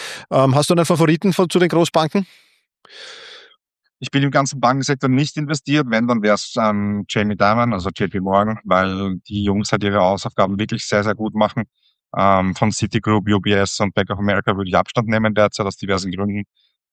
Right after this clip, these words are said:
Speaker 2: Ähm, aber J P Morgan ist für mich eigentlich im Bankensektor immer ein gesetztes Pferd, wenn ich denn wen picken müsste. Zum Glück muss ich's nicht. Ich bin in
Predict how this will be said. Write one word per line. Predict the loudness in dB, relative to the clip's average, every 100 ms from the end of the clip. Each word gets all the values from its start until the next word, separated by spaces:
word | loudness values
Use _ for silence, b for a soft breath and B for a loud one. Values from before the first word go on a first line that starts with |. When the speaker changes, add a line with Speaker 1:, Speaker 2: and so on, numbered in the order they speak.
| -2
Speaker 2:
Ähm, | 2 2 2 -2 -4 _ _
aber | 0 0 2 2 2
J | 0 -2
P |
Morgan | 0 2 2
ist | 0 -2
für |
mich | -2 0
eigentlich | 0 0 -4 0
im | 0 0
Bankensektor | 0 -2 -4 -6 -6 -2 -2
immer | 0 0 0 0 _ _ _ _ -6
ein | -4 -4
gesetztes | -4 -4 -4 -4 -8
Pferd, | -8 -2 0 0 0
wenn | 0 -2 -6
ich | -6
denn | -2 -2
wen | -2 -4 -2
picken | -4 0 0
müsste. | 2 0 0 -2 B B B -10
Zum | -4
Glück | 0 2
muss | 2 2
ich's | 2 0
nicht. | -2
Ich | -4
bin | -4 -2 -2
in | -4 -6 -6 -8